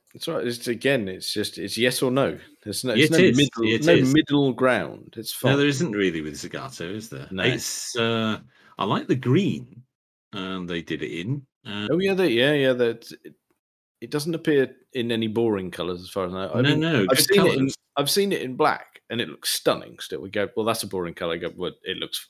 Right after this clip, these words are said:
Speaker 1: looks bloody fantastic." So <laughs>
Speaker 2: It
Speaker 1: have
Speaker 2: almost
Speaker 1: it.
Speaker 2: looks better in black, actually.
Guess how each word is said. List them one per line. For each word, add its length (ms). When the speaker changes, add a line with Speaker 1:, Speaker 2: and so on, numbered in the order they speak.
Speaker 1:
looks 240
bloody 220
fantastic." 680
So 200
<laughs> 180
Speaker 2:
It 640
Speaker 1:
have 20
Speaker 2:
almost 300
Speaker 1:
it. 40
Speaker 2:
looks 180
better 320
in 160
black, 400
actually. 420